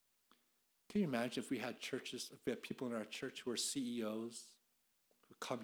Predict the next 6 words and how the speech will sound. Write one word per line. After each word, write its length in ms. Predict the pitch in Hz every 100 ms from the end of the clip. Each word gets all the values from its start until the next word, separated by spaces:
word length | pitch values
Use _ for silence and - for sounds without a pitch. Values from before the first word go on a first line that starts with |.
| -
here 260 | 117 117
and 180 | 110 101 95 _ _ _ _ _ _ _ _ _ _ _ _ _ - _ _ _ _ _ _ -
they 60 |
were 100 | 135
just 160 | 127 -
simple, 540 | 127 113 117 113 107